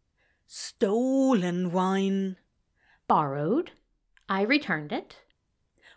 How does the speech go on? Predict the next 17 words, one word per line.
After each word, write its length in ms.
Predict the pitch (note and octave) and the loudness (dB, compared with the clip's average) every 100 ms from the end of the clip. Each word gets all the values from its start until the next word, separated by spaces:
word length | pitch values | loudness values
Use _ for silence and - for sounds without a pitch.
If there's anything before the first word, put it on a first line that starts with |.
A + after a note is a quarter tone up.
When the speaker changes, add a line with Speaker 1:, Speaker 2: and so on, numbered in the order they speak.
| - | -2
Speaker 1:
With 240 | A#3+ C#4+ | 2 4
water. 520 | A3+ A#3+ - E3+ D3 - _ _ _ _ - - | 8 8 6 -4 -14 -18 _ _ _ _ -20 -8
And 240 | C4 B3+ | 0 4
unless 520 | A3 G#3 G3+ A#3+ - - | 4 4 4 4 4 2
your 180 | G3 | 0
gap 340 | E3+ A3+ B3+ - | 2 2 2 0
year 220 | G#3+ G#3 | 4 4
revealed 540 | G#3 A#3 A3+ B3+ A#3 | 6 4 4 6 6
that 180 | A3 G#3 | 4 0
you 80 | A#3 | 2
were 220 | A3+ B3 | 4 4
really 520 | G#3+ G#3 A#3 C4 A3 | 4 4 2 4 2
an 160 | F3+ F#3 | 2 0
angel 480 | F#3+ A#3+ A#3 F#3 F3 | 2 4 2 0 -2
or 140 | E3+ | -4
Jesus 540 | F3 - G3+ G3 F3+ - | -4 -2 -2 -2 -4 -4
himself, 480 | F#3 C4+ C4 A#3+ | -2 4 6 6